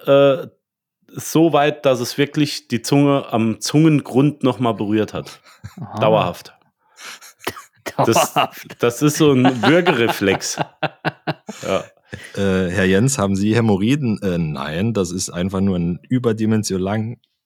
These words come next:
Speaker 3: äh,
Speaker 1: <laughs> Ja.
Speaker 3: überdimensional langes Zäpfchen.
Speaker 1: <laughs> Ja, genau. Das, was da hinten rauskommt, sind keine Hämorrhoiden.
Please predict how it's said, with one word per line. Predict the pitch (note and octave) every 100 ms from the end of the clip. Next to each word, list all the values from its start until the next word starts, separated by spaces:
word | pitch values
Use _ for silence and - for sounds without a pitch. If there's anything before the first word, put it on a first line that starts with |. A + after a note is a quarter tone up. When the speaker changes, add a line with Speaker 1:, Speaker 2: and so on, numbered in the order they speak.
| -
Speaker 3:
äh, | G#2
Speaker 1:
<laughs> | G2+
Ja. | F#3
Speaker 3:
überdimensional | A2+ C3 A2+ G#2+ A2 G2+ G#2
langes | G#2 G#2+ F#2+
Zäpfchen. | - A2 A#2+ A#2+ D#2 G#2
Speaker 1:
<laughs> |
Ja, | - A2+ -
genau. | - - - - - - - - - -
Das, | - B2+ C3+
was | C#3
da | C3+
hinten | C3+ D3+ C#3
rauskommt, | A#2+ C#3+ C#3+ C3+ B2+
sind | - C#3+ E3+
keine | C#3 A2+ G#2
Hämorrhoiden. | G#2 G2 G#2+ B2+ D3+